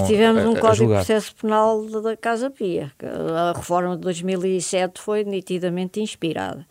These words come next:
Speaker 2: Portanto, teve que esperar.
Speaker 1: Dois mil e sete,
Speaker 2: A questão
Speaker 1: sim.
Speaker 2: é, estes
Speaker 1: <laughs>
Speaker 2: casos mediáticos v-, v-, vão ser,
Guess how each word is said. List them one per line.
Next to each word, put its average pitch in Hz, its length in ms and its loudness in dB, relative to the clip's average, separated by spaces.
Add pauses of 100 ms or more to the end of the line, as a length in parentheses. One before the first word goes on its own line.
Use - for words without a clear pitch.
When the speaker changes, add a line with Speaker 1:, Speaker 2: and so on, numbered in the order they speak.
(120)
Speaker 2:
Portanto, - 200 -2
teve 131 140 2
que - 100 -8
esperar. 95 480 4 (680)
Speaker 1:
Dois 170 260 -6
mil 165 220 -2
e 160 80 -4
sete, - 400 -6 (100)
Speaker 2:
A 107 60 0
questão 151 300 4
Speaker 1:
sim. 123 80 6
Speaker 2:
é, - 100 0
estes 156 260 6
Speaker 1:
<laughs> - 0 -
Speaker 2:
casos 139 320 4
mediáticos 123 600 4
v-, 110 120 -6
v-, 107 680 -4
vão 110 240 4
ser, 104 260 4